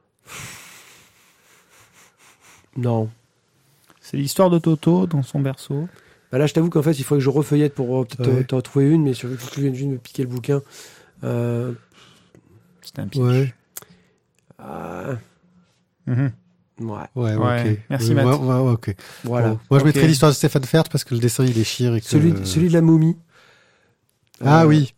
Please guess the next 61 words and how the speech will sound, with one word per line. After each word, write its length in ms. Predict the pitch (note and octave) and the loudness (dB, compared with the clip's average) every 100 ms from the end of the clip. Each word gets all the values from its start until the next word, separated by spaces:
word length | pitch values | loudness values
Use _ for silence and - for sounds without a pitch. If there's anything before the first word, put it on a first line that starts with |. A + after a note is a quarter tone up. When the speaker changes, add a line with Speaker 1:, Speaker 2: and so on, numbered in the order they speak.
| - | -8
Speaker 1:
l'histoire 280 | B2+ D#3+ D3+ | -2 0 2
de 40 | |
la 60 | D3 | 2
momie, 320 | C#3+ D3+ D#3+ | 4 4 4
euh, 280 | C#3 B2+ B2 | 2 0 -2
bah, 140 | B2 | -2
en 60 | B2 | -2
fait, 120 | C#3 | -2
c'est 120 | D#3 C3 | -4 -6
toujours 260 | C3 C3+ | -6 0
Speaker 3:
Du 60 | D#3 | 2
Speaker 1:
une 40 | |
Speaker 3:
cow-boy, 380 | - C#3+ D3 C#3+ | 4 6 6 6
euh, 440 | C3 B2+ A#2+ A#2+ | 4 2 2 2
Speaker 1:
Ouais, 200 | A#2 A#2 G#2+ - - | 2 2 -2 -8 -10
que 80 | B2+ | -2
j'avais 240 | C3 C3+ | 0 0
déjà 260 | C3+ C3+ D3 | 0 0 0
enten-, 280 | C#3 C#3 | -2 -6
que 100 | A#2+ B2 | -8 -2
j'avais, 200 | C3 A#2 | -2 -2
qu'il 160 | C3 | -4
avait 140 | B2+ C3 | -4 -2
fait, 120 | D#3+ | -4
en 60 | |
fait, 140 | C#3+ A#2+ | -4 -8
justement, 260 | A#2 C3 | -6 -4
dans 80 | C3 | -2
les 80 | A#2+ | -2
portraits 320 | A#2 A#2 C3+ | -6 -8 -6
extraordinaires. 340 | C3 C3+ B2+ C#3+ | 0 2 4 4
Speaker 3:
Axoloportrait, 380 | C3+ B2 C#3 | 2 0 0
ouais. 120 | B2 G2+ _ _ - | 0 -2 _ _ -8
Speaker 1:
Dans 80 | |
l'Axoloportrait, 560 | A#2 B2 B2 A#2 - C#3 - - - _ - | -4 -2 -4 -6 -6 -8 -8 -20 -20 _ -8
euh, 200 | A#2 A2+ | -6 -8
qui 100 | - | -10
était 100 | A#2 | -6
pas 140 | C#3 | -2
mal 200 | C#3 C#3+ | 0 -2
du 160 | C3 B2 | -2 -6
tout. 200 | C3+ D#3 - - _ _ | -6 -8 -10 -20 _ _
Et, 240 | B2+ A#2+ A#2 | -2 0 0
euh, 220 | A2+ A2 | -2 -4
c'est 160 | A2+ B2+ | -6 -6
vrai 80 | B2+ | -6
que, 60 | |
du 100 | A#2+ | -12
coup, 120 | A#2 | -6
de 60 | C#3+ | 0
le 60 | C#3 | 2
retrouver 580 | C3+ D3+ - D3+ D3 | 2 -2 -2 0 2
en 140 | D3 C#3 | 2 0
B 120 | C3 | -2
D, 140 | C3+ | -4
ça 120 | D3+ C#3 | -4 -6
m'a 80 | |
quand 140 | A#2+ B2 | -6 -6
même 140 | A#2+ | -6
bien, 180 | A#2+ B2+ | -6 -8
euh, 320 | B2 A#2+ A#2+ | -6 -8 -8